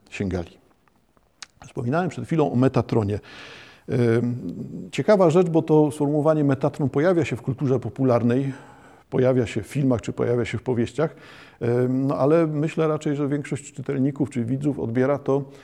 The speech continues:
jako rodzaj, no, gry językowej czy pomysłowości twórców. No, tutaj jednak nie. No, w tradycji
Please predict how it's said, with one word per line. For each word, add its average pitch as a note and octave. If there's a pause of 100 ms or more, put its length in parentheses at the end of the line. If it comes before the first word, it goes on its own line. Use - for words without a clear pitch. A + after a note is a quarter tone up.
(320)
jako C3
rodzaj, C3 (200)
no, C3
gry C3+
językowej A2
czy -
pomysłowości B2
twórców. B2+ (420)
No, A#2+ (220)
tutaj D#3
jednak D3+
nie. E3+
No, B2
w -
tradycji C#3+